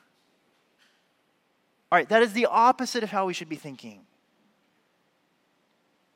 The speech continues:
The fact that you're walking in this way doesn't change who you are.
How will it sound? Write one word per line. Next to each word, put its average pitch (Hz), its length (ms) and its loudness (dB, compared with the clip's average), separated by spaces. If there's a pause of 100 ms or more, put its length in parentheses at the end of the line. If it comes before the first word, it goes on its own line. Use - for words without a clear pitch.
(320)
The 190 80 2
fact 269 320 4
that 294 80 -4
you're 226 140 4
walking 226 400 4
in 196 60 -4
this 180 100 -8
way 185 100 -2
doesn't 220 260 -4
change 240 320 -2
who 208 100 -8
you 214 200 -6
are. 170 460 0